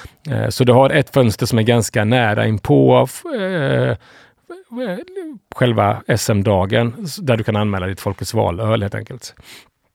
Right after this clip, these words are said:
Och då anmäler man det och sen så blir man då, du kan anmäla hur många öl du vill, kan man säga. Man brukar väl säga att du ska ha minst sexton liter öl med dig.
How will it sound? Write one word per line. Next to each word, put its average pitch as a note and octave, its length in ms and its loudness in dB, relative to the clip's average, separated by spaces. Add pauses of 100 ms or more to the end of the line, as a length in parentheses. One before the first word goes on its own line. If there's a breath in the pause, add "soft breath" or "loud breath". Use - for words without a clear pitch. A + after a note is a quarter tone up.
(340)
Och C3 120 2
då C#3+ 80 8
anmäler C3+ 380 6
man C#3 160 4
det C#3 260 4 (100)
och D#3 180 0
sen C3+ 160 6
så C#3 120 0
blir C3+ 220 2
man B2+ 140 2
då, B2 120 4
du A#2 100 0
kan C3+ 100 0
anmäla B2+ 360 4
hur A#2+ 100 4
många A#2+ 280 2
öl A#2 240 0 (320)
du A#2+ 100 -4
vill, E3+ 320 2 (500)
kan E3+ 80 -4
man D3 100 2
säga. C#3+ 280 4 (340 loud breath)
Man C3 140 4
brukar C#3 220 2
väl B2+ 60 4
säga C#3 280 4
att A#2 60 -2
du C3 80 -2
ska A2+ 120 0
ha A2+ 80 6
minst A#2+ 320 2
sexton A#2 480 0
liter A2 480 -6
öl B2+ 320 4
med A#2+ 200 2
dig. B2 280 2